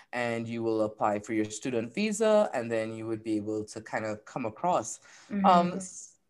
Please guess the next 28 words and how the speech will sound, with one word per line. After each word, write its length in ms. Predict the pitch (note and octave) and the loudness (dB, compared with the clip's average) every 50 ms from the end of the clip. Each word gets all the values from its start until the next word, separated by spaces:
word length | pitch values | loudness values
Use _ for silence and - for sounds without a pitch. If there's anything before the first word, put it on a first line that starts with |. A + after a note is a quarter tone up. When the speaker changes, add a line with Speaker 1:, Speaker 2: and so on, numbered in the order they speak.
| _ - D3+ - | _ -14 -2 4
Speaker 1:
but 340 | E3+ D#3+ D#3 D3+ D3+ D3+ - - - - _ _ | 6 8 8 8 8 6 2 -6 -18 -20 _ _
Sophia, 320 | - G#3 - F4 G#4 E4 | -2 2 2 4 4 4
your 360 | G#3 F3+ G3 G3+ G#3+ A3 A3+ G#3 D3+ - - | 4 6 6 6 6 4 4 0 -2 -2 2
journey 240 | E3+ D#3+ D#3+ D#3+ E3 | 4 6 6 6 4
is 100 | E3 E3 | 2 2
kind 200 | - - G3 F#3 | 0 -2 0 2
of 60 | E3+ | 2
unique. 420 | E3 D#3 D3 D#3+ A3+ C4+ - - - | 2 2 2 2 0 0 -2 -4 -6
So 800 | - - - F3+ F3 E3 D#3+ D#3 D3+ D3+ D3 C#3+ C#3 C3 B2+ C3 - - - - - _ - - | -6 0 4 4 6 6 6 4 4 2 2 2 0 0 -2 -4 -8 -16 -20 -20 -20 _ 0 4
has, 320 | A3 G3+ F#3 F3+ E3+ E3 - _ _ _ _ _ _ _ _ _ _ - - - - | 6 6 6 4 2 -4 -10 _ _ _ _ _ _ _ _ _ _ -20 -10 -2 2
how 100 | B3+ F4 G#4+ G#4+ B3+ | 2 4 4 2 0
has 80 | D3+ A2+ G#2 | -2 -2 2
that 300 | A#2+ A#2 C3+ D#3+ - - | 4 4 4 4 2 0
kind 220 | - F3+ D3+ C#3 C3+ | 0 2 2 2 2
of, 200 | C3 B2 A2+ A#2+ | 0 0 0 2
like, 460 | A#2+ A#2 A2+ A2 A2 G#2+ G#2+ G#2+ - - | 4 4 4 6 4 4 2 0 -2 -6
impacted 760 | - A#2 A2+ - C3+ A#2 - - - C3 B2+ A#2+ B2 A#2 G2+ | -10 -10 -6 -4 -4 -4 -4 -4 -4 -4 -4 -4 -4 -6 -8
your 240 | A#2 B2 B2 A2+ A2+ | -6 -2 0 0 0
studying? 880 | A2 - - - - - C#3+ C#3+ C#3+ - B2 A2+ G#2+ G#2+ G#2+ G#2+ A2 - - - - - _ | 0 0 -2 0 4 6 6 6 6 2 0 0 0 0 -2 -4 -8 -10 -14 -18 -20 -20 _
So 300 | - - F3+ E3 D#3+ D#3+ - | -2 2 4 4 4 4 2
even 640 | - G3 G#3 G#3 G3 A3+ A#3+ B3 B3 A#3 G#3+ F#3+ D#3 | -2 -4 -4 -2 -2 -2 -4 -4 -2 -2 -2 -2 0
though 300 | D#3+ D#3+ D#3 D#3 D3+ D3 | 2 2 2 2 2 0
you 360 | D3 D3+ D3 C#3+ C#3+ C3+ - - - | -2 -4 -6 -6 -6 -6 -6 -2 0
are 280 | B2 B2 B2 B2 C3 B2+ | 4 4 4 4 2 0
Trinidadian 720 | - - - - D#3 C#3 C3 B2 A2+ A2 A2+ A2+ A2+ A#2+ | -4 -8 -6 -4 -2 2 4 4 6 6 6 4 2 -2
with 140 | A#2+ A#2 A2 | -4 -8 -6
some 200 | - - A2 G#2+ G#2 | -6 -6 -4 -2 0
benefits, 580 | B2+ D#3+ A3 B3 - - C3 A2 - - - | 0 0 0 -2 -4 -6 -6 -4 -4 -6 -8